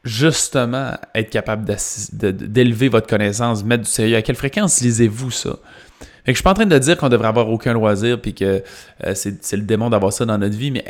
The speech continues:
la question que je vais vous dire, c'est ça, c'est à quel point ce qu'on nourrit grandit, à quel point vous nourrissez cette idée-là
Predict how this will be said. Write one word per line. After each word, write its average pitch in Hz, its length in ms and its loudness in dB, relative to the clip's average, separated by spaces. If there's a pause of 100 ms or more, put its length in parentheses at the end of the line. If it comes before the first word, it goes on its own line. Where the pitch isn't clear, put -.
(100)
la 110 140 -2
question 127 280 -4
que 139 60 -8
je 127 80 0
vais 117 40 2
vous 107 100 -6
dire, 135 160 0
c'est 101 160 -4
ça, 139 180 -4
c'est - 160 -6
à 117 100 -6
quel 160 240 -6
point 160 380 -8 (220)
ce - 80 -18
qu'on 131 180 -2
nourrit 165 240 0
grandit, 110 420 -2
à 101 60 -2
quel 139 160 -2
point 196 200 -2
vous 117 180 -4
nourrissez 120 680 -2 (760)
cette - 500 2
idée-là 104 420 2